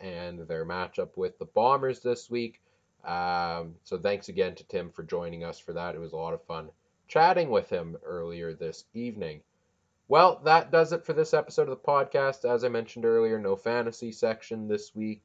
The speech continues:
and, uh, we'll hope to maybe get that back next week. But things are a little hectic right now, uh, for myself scheduling-wise, so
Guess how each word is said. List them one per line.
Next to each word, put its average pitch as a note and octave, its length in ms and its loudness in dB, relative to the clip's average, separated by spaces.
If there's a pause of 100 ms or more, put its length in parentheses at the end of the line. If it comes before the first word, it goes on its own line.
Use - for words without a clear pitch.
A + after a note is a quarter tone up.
(120)
and, E2+ 340 -4
uh, E2 640 -6
we'll E2+ 200 -6
hope G#2+ 200 -4
to G2+ 80 -8
maybe F#2+ 240 -6
get F2 200 -4
that F2 200 -6
back E2+ 300 -8
next F2 300 -12
week. E2+ 200 -14
But D#2+ 200 -10 (400)
things E3 260 0
are E3 100 12
a D#3 80 10
little D3+ 220 6
hectic C#3+ 480 0
right B2+ 320 4
now, A#2 400 2
uh, G2+ 400 2
for G#2+ 160 -2
myself G#2+ 500 -2
scheduling-wise, G2+ 1080 0
so F2+ 320 -4